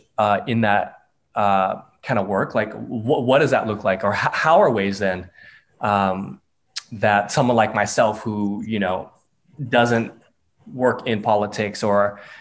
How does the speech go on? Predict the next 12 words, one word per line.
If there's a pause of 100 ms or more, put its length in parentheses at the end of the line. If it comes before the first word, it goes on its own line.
(120)
you
know,
like,
h-,
how
does
the,
the
average
person, (180)
uh,
really,